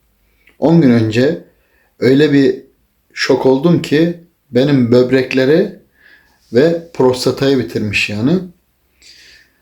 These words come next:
Size demek istediğim şudur. Özellikle gençler için tamam ama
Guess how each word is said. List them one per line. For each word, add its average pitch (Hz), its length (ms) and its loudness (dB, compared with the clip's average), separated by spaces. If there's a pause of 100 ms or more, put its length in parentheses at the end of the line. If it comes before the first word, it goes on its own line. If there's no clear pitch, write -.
(120)
Size 143 220 0
demek 165 220 2
istediğim 156 380 0
şudur. 165 600 -2 (960)
Özellikle 151 480 2
gençler 127 680 -2 (560)
için 156 380 -2
tamam 151 320 0
ama 131 440 -2